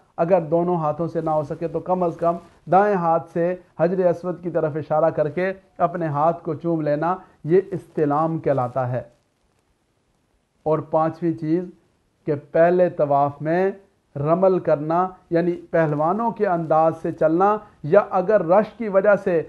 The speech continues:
पहलवानों के अंदाज से छोटे छोटे कदम करके चलना मुमकिन ना हो तो कम अज़ कम उस तरह की मुशाबहत और शक्ल इख्तियार करना, इसका नाम रमल है। तो ये उम्रे का जो दूसरा अमल है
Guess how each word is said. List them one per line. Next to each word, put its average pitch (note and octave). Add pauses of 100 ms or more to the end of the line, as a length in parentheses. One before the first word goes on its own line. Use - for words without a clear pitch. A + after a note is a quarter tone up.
(160)
पहलवानों F#3+
के G#3+
अंदाज F3+
से F3+ (260)
छोटे A#3
छोटे A3
कदम G3+
करके G3
चलना G3
मुमकिन F#3+
ना G3+
हो F#3 (540)
तो G3+ (720)
कम G#3+
अज़ G3+
कम F3+ (360)
उस G#3+
तरह F3
की E3+
मुशाबहत D#3
और D#3+
शक्ल G3
इख्तियार D#3
करना, D#3+ (220)
इसका F#3
नाम D3+
रमल E3+
है। E3+ (340)
तो F3+
ये E3+ (220)
उम्रे F3
का F3+
जो E3+
दूसरा F#3
अमल D#3+
है E3